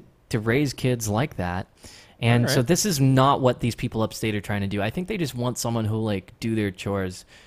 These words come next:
Speaker 1: You, you normally hear
Speaker 2: Interesting.
Speaker 1: about
Speaker 2: So they're going the opposite route. They're looking for, for a Dobby.
Speaker 1: Yeah, they're looking to
Speaker 2: From the
Speaker 1: devolve him into a house elf
Speaker 2: Yeah,
Speaker 1: for
Speaker 2: got
Speaker 1: sure,
Speaker 2: it. Uh-huh.
Speaker 1: and keep their socks away. 'Cause I think if you give a sock, if you put a sock on the, um, your house elf's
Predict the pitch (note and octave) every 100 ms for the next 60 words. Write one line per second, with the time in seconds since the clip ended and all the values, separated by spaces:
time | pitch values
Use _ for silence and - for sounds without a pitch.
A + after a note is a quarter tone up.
0 | _ _ _ - C#3+ - - D#3 D3 E3+
1 | G3+ C3+ D3+ D#3 C#3 B2 - G2 G#2+ G2+
2 | G#2 F2+ G2 G2 - - F2 E2+ D#2 D2+
3 | G#2+ A#2 A#2 G#2+ - G2 F2+ - - G#2
4 | F#2 E2 E2 G2 G#2 E2+ - - _ -
5 | C#3+ E3 E3 G3 B3 G#3 D3 E3 C#3 C#3+
6 | D3 C#3+ C3+ B2 G#2+ B2 B2 - F#2+ F2
7 | A#2+ G2+ G2 - G#2+ A2+ F#2+ - - G#2
8 | F#2 A#2 A2 - C#3 B2+ - - B2 -
9 | - G#2+ - B2 B2+ B2+ F#3+ D#3 C3+ -
10 | - B2 - - _ - - D#3 - C#3+
11 | C#3 - D3 D3 D3+ D3+ D3+ C#3 _ -
12 | C3 C3 A#2+ A2+ G#2+ - - - - A#2+
13 | A2+ - B2 B2 C3 A#2